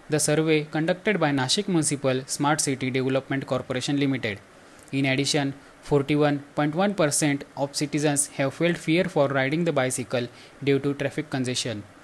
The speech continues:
These observations have shown that there is no change in the condition of roads in the city and the traffic congestion situation. Nashikites have opined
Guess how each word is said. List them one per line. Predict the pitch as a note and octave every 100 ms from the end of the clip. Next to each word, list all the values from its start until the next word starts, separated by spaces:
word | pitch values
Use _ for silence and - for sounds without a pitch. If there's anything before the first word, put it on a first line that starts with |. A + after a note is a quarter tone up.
| - - -
These | C#3+ C#3+
observations | C3+ C#3 C#3+ C#3+ D#3 D3 -
have | C#3+ C#3
shown | - F#3+ F3+
that | C#3 - -
there | C#3 C#3+ C#3+
is | C3+
no | D3 E3+
change | E3+ C#3 C3 -
in | - C#3
the | C#3 C#3
condition | - C3+ C#3+ D3 C3
of | B2+
roads | D#3+ D#3+ D#3 -
in | C#3+
the | C#3
city | - D3+ D3 B2 - - - -
and | C#3 C#3 C3 - - -
the | C#3+
traffic | - - D3+
congestion | C#3+ B2+ B2+ C#3+ C#3+
situation. | D3 C#3 B2+ - G#2 G2 - - - - - -
Nashikites | C3+ - D3 C#3 B2+ - -
have | C#3+ C#3 C#3
opined | C#3 E3+ E3+